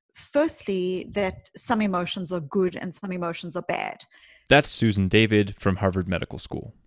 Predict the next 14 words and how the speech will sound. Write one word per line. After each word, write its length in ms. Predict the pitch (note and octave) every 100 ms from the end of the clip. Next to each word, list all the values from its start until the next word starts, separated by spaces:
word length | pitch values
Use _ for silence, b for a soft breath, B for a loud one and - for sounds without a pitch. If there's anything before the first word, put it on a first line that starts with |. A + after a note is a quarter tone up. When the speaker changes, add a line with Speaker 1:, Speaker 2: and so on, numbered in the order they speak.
| _ _ _ _ _
Speaker 1:
So 640 | - A#3 G#3 G3+ G3+ G3 -
the 320 | G3 G#3 G3+
idea 600 | - F3 A#3+ C4+ C4 B3 G#3
that, 400 | F#3 - - - _
for 180 | - G#3
instance, 460 | F#3+ - G3 F#3 -
happiness 520 | F#3+ - F#3+ F#3 -
and 180 | F3+ D#3+
joy 500 | F#3+ F#3 F#3 F#3 F#3 -
are 400 | E3+ E3+ E3+ E3+ _
good 160 | C#4 D4+
emotions 760 | C4 C4+ C4 - A#3+ A#3 A3+ b b b b b _ -
and 180 | G#3+
that 360 | G#3+ G#3 -